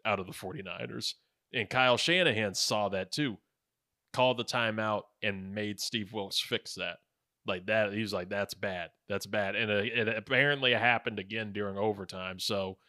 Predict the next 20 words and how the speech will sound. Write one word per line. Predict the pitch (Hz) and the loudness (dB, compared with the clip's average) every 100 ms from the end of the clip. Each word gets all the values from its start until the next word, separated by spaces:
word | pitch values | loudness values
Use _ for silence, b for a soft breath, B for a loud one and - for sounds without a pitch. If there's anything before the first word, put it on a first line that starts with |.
| _ _ _ _ _ _ _ - | _ _ _ _ _ _ _ -6
I, | - 135 | -4 2
I | 110 | 2
guess | 107 113 117 | 4 4 4
it's | 127 | 2
a | 107 | 0
rightful | 90 98 117 - 127 | 0 4 2 2 -2
scapegoat, | - 135 139 139 139 135 - | 2 2 2 2 2 0 -2
but | 110 101 101 _ _ _ _ _ _ _ - | 2 2 0 _ _ _ _ _ _ _ 0
damn, | 123 110 90 | 4 4 2
Kyle | - 143 185 | 6 10 10
Shanahan | 160 175 151 135 | 10 8 8 6
really | 123 127 117 | 6 6 6
is | 120 - | 4 2
kind | 120 110 | 0 0
of | 101 | -2
like | 101 92 95 - | -4 -6 -8 -6
the | 107 | -2
new | 107 | -2
Andy | 101 101 101 | 0 -2 -4
Reid. | 104 143 87 | -4 -6 -8